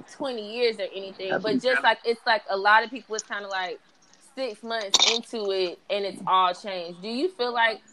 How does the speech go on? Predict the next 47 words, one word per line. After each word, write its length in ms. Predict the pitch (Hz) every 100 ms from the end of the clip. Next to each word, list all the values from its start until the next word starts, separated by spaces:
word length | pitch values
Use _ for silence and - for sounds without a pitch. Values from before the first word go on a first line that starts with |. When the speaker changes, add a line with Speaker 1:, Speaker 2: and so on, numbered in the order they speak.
| -
Speaker 1:
Shona, 280 | - 277 262
I 120 | 269
know 80 | 262
you 160 | 254
already 340 | 233 214 208 196
expressed 360 | 185 208 208 -
kinda 180 | 196
what 180 | 190 185
that 160 | 175 165
pressure 400 | - 220 226 208
is 160 | 190
like, 220 | 185 175 175
but 100 | 185
do 80 |
you 180 | 208 233
feel 200 | - 220
like 200 | 208 190 175
a 80 |
lot 340 | 185 185 185 190
of, 280 | 185 180 185 _ _ - - -
like, 460 | 196 202 196 190 - _ -
what's 320 | 190 220 -
happening 460 | 226 214 214 208 190
right 240 | 185 185
now 440 | 180 185 196 185 170 170
with 260 | 185 208 220 _ _ - 185
the 100 | 190
current 520 | - 214 226 202 208
generations 680 | 226 220 214 226 226 214 208
that 180 | 180 -
are 180 | 175 202
getting 320 | 202 202 196
married, 320 | 196 202 190
do 40 | 180
you 140 | 196
think 220 | - 196
a 20 | 190
lot 220 | 180 185
of 80 | 185
that 240 | 175 175
is 100 | 185
attributed 520 | 185 202 190 185 175
to, 200 | - 190 170
like, 280 | 165 160 185
naturally 480 | 185 190 196 190 165
everybody 400 | 185 180 170 170
just, 260 | 180 180